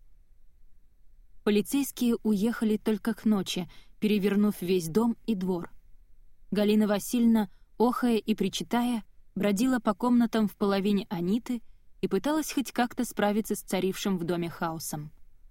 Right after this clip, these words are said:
«Бросьте, Галина Васильевна», махнула рукой Анита,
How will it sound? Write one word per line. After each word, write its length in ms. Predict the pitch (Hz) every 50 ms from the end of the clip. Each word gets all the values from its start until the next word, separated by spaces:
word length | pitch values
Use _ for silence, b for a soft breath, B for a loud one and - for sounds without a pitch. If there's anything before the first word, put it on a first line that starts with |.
| - - - - - - - - - - - - - - - - - - -
«Бросьте, 560 | 220 196 208 220 220 202 180 - - - 190
Галина 400 | 190 196 208 208 202 196 185 180
Васильевна», 640 | 170 180 175 - - 190 180 170 175 165 165 156 - - - - - - - - - - -
махнула 500 | 196 202 190 - - 208 208 208 208 202
рукой 420 | 202 196 180 - 208 196 190 190
Анита, 460 | 190 185 190 214 240 - - 240 220